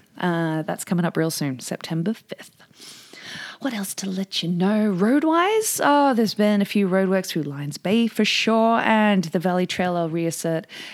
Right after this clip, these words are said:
is closed around Lakeside Park and, um, towards the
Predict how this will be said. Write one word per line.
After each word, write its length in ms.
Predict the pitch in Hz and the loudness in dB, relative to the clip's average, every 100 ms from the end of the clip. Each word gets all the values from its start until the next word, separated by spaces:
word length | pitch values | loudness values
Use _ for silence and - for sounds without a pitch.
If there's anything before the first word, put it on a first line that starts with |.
| - | -2
is 240 | 202 190 | 0 0
closed 580 | - 196 180 175 165 - | 0 2 4 4 2 0
around 640 | - 165 165 156 156 151 - | 0 2 2 2 0 -2 -2
Lakeside 460 | 180 180 - 160 | -2 -2 -2 -2
Park 360 | - 165 156 - | -2 -2 -2 -4
and, 160 | 151 - - | -6 -4 -2
um, 280 | 156 151 147 | -2 -2 -4
towards 600 | - 165 156 147 135 - | -2 0 0 -2 -4 -6
the 380 | 147 127 117 | -4 -4 -4